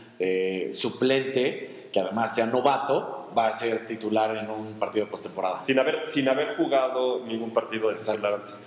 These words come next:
Speaker 2: Es que pobres Ra-, Raiders,
Speaker 1: Sí, sí,
Speaker 2: o sea,
Speaker 1: sí.
Speaker 2: neta, neta, un-, una, qué pena para los aficionados de Raiders.
Speaker 1: Tenían todo, ¿eh?
Speaker 2: Güey, pero
Speaker 1: Tenían
Speaker 2: imagínate.
Speaker 1: todo por lo menos para aspirar.
Speaker 2: Güey, es un, imagínate, es un partido tan malo. Güey, es que era el único que le podía ganar a, a Nueva Inglaterra. Y ahorita nadie le puede ganar a Nueva Inglaterra en la americana, güey.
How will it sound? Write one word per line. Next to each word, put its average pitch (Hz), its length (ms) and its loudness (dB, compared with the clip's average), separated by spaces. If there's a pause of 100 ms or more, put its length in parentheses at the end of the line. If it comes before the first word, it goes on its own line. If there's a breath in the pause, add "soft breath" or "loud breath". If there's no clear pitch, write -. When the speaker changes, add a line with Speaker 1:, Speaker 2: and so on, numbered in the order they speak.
(260 loud breath)
Speaker 2:
Es 113 120 -4
que - 80 -4
pobres 120 340 -2
Ra-, 101 120 -2 (180)
Raiders, 107 240 0
Speaker 1:
Sí, - 80 -8
sí, - 80 -8
Speaker 2:
o - 60 -4
sea, - 20 -4 (160)
Speaker 1:
sí. - 60 0
Speaker 2:
neta, 160 280 4
neta, 156 500 0
un-, 151 240 0
una, 170 240 2
qué 185 100 2
pena 180 420 0
para 120 260 4
los 113 140 -6
aficionados 113 320 -2
de 107 80 -6
Raiders. 101 400 -6 (400 loud breath)
Speaker 1:
Tenían 143 360 4
todo, 180 300 4
¿eh? 127 60 2
Speaker 2:
Güey, 147 120 0 (120)
pero 156 160 2
Speaker 1:
Tenían 160 240 4
Speaker 2:
imagínate. 226 100 4 (100)
Speaker 1:
todo - 120 -4
por 135 160 2
lo 147 80 4
menos 180 280 2
para 123 320 4
aspirar. 117 760 0
Speaker 2:
Güey, 160 160 2 (100)
es 190 160 2
un, 269 160 -2
imagínate, 123 320 -2 (280)
es 180 200 2
un 254 140 0
partido 147 460 2
tan 107 240 0
malo. 117 260 0
Güey, 208 140 6
es 214 100 -2
que - 80 0
era 247 80 2
el 247 60 0
único 247 120 -4
que 214 60 -2
le 196 60 0
podía 196 220 0
ganar 185 240 0
a, 170 480 0
a 135 40 2
Nueva 131 160 0
Inglaterra. 131 460 -2
Y - 40 0
ahorita 208 220 4
nadie 214 180 2
le 208 40 -4
puede 196 140 -2
ganar 180 160 -2
a - 20 -2
Nueva 165 160 2
Inglaterra 127 200 4
en 147 40 4
la 151 60 -2
americana, 147 320 -2
güey. - 180 -8